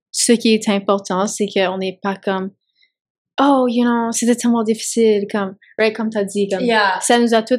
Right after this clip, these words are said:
Speaker 1: arrivé.
Speaker 2: Yeah.
Speaker 1: Donc, c'est un petit peu plus une question de, comme, qu'est-ce qu'on peut faire maintenant ?
Speaker 2: Yeah.
Speaker 1: Qu'est-ce qu'on peut apprendre de la covid ? Je pense qu'il y
Speaker 2: Yeah.
Speaker 1: avait beaucoup de découvertes personnelles que les personnes
Speaker 2: Yeah.
Speaker 1: ont faites pendant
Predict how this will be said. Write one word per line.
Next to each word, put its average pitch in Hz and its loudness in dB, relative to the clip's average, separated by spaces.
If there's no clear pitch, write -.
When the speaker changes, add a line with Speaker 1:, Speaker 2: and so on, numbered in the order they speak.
Speaker 1:
arrivé. 202 2
Speaker 2:
Yeah. 240 4
Speaker 1:
Donc, 233 2
c'est 233 2
un 226 0
petit - -4
peu 285 4
plus 262 -2
une 226 -2
question 214 0
de, 214 0
comme, 196 0
qu'est-ce 320 4
qu'on 262 4
peut 220 4
faire 196 4
maintenant ? 190 -2
Speaker 2:
Yeah. 226 0
Speaker 1:
Qu'est-ce 247 2
qu'on 277 4
peut 262 4
apprendre 214 2
de 190 4
la 196 -2
covid ? 190 2
Je 202 2
pense 233 4
qu'il 240 4
y 214 6
Speaker 2:
Yeah. 220 6
Speaker 1:
avait 208 4
beaucoup 220 -2
de 233 2
découvertes 190 0
personnelles 196 -2
que 254 2
les 240 6
personnes 247 0
Speaker 2:
Yeah. 214 2
Speaker 1:
ont 220 0
faites 226 0
pendant 214 0